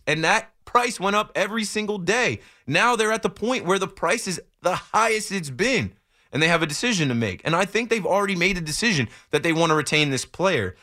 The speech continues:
because he means so much to the current team, the way the team is structured.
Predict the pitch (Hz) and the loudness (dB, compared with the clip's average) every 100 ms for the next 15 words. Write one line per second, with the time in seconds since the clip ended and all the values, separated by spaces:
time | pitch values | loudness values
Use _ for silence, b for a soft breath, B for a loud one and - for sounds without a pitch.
0 | b 135 151 143 151 151 190 185 170 170 | b -4 0 0 0 2 2 2 2 2
1 | 165 151 147 - 139 120 - 156 175 - | 2 2 0 -2 -4 -4 2 2 2 0
2 | 165 170 185 _ 117 135 131 113 151 160 | -2 -2 -6 _ -4 -2 -4 -4 -4 -4
3 | - 147 147 - 160 | -2 0 0 -2 -4